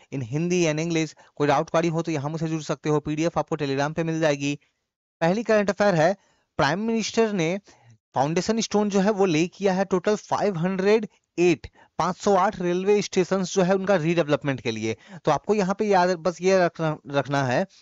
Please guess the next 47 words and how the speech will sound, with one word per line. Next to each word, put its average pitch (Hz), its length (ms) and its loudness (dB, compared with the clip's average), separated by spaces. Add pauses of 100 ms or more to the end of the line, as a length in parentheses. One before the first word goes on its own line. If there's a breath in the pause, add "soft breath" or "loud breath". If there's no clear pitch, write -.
(120)
कि 175 80 -2
प्राइम 147 320 -2
मिनिस्टर 202 340 0
ने 208 140 0
पूरे 208 260 0
देश 170 340 0
भर 180 220 2
में 165 220 -2 (300 loud breath)
पाँच 147 180 0
सौ 185 180 0
आठ 185 260 2 (280 soft breath)
नए, 175 280 4
पाँच 143 360 -2
सौ - 120 0
आठ 185 180 2
रेलवे 180 300 2
स्टेशंस 185 440 -2
जो 180 140 4
है 220 240 2 (280 loud breath)
इनको 170 280 0
जो 185 120 0
है 202 100 0
फिर 202 160 -4
से 262 200 0
रीडेवलप 175 540 0
करेंगे, 123 260 0
लाइक 139 200 -2
इनको 165 240 -4
फिर 175 180 -2
से 180 120 -4
जो 170 120 0
है 170 80 2
वो 165 140 2
बड़ा 143 240 2
करेंगे, 160 340 -4
वहाँ 143 260 -2
पे 156 180 2
इंफ्रास्ट्रक्चर 147 600 -4
में 160 80 -8
सुधार 135 300 -2
करेंगे। 156 360 -4
तो 226 120 -12
बस 214 160 0
नंबर 175 220 0
आप 131 140 0
याद 110 180 -2
रखो। 110 260 -6